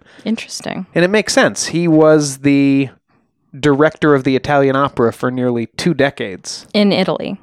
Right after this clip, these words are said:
Speaker 2: No, I don't think in Italy, or at least not just in Italy. I think across the empire, he was in charge of
Speaker 1: The co-
Speaker 2: Italian language opera.
Speaker 1: The concept of Italian opera.
Speaker 2: Yes.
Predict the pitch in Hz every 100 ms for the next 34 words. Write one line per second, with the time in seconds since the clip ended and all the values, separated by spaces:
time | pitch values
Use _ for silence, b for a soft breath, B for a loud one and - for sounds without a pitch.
0 | _ _ - 165 180 214 214 247 - -
1 | _ _ _ _ _ _ 170 190 202 160
2 | 143 139 135 135 160 180 165 151 127 143
3 | 147 143 123 113 110 110 123 175 - -
4 | - 175 170 151 143 156 160 143 131 131
5 | 131 - - 156 147 143 131 147 135 -
6 | 135 123 127 117 - - 147 156 151 143
7 | 139 135 131 135 127 123 117 - - 196
8 | - 170 180 170 - 160 - 160 147 -
9 | 156 151 147 143 123 - 139 170 139 -
10 | -